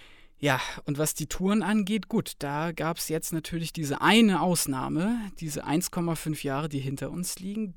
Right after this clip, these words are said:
denn Corona hat auch bei Van Holzen ganz schön eingeschlagen.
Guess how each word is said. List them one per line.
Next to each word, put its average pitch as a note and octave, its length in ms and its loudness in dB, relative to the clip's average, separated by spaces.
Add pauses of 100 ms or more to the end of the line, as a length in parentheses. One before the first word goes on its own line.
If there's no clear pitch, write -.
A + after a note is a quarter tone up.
denn G#3+ 640 -2 (300)
Corona F#3+ 800 -2
hat - 340 -6
auch - 320 -4
bei C#3 280 0
Van D3 200 -2
Holzen F3 340 0
ganz E3 200 -2
schön - 180 -6
eingeschlagen. E3+ 880 -2